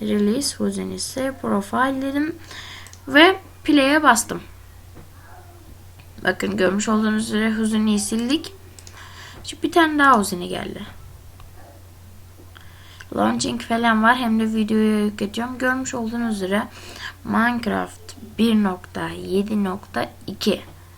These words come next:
Adam diyordu ki Minecraft bir nokta yedi nokta iki ancak bir nokta sekizde çalışıyor demişti. Yani o derece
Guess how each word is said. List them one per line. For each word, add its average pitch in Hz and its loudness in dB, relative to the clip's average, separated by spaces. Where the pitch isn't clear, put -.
Adam 214 2
diyordu 277 -4
ki 233 -4
Minecraft 220 0
bir 233 -2
nokta 226 -6
yedi 220 0
nokta 214 -2
iki 208 -2
ancak 220 0
bir 208 0
nokta 214 -2
sekizde 226 -6
çalışıyor 202 0
demişti. 170 -8
Yani 202 -2
o 247 2
derece 202 2